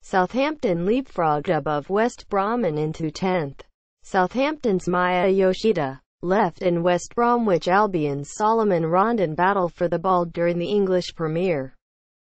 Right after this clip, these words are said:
League soccer match between Southampton and West Bromwich Albion at Saint Mary's Stadium,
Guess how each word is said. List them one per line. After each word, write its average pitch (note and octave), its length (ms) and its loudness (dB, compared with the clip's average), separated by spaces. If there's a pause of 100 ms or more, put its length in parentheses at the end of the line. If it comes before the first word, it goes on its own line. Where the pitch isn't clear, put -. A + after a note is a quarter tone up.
(140)
League G3+ 320 2
soccer - 460 2
match D3+ 420 -4
between E3 400 -4
Southampton F#3+ 800 -2
and D#3+ 140 -2
West F3 320 0
Bromwich G#3+ 540 2
Albion F3+ 560 2
at D3 160 -8
Saint B3 320 0
Mary's G#3+ 440 2
Stadium, D3 680 -4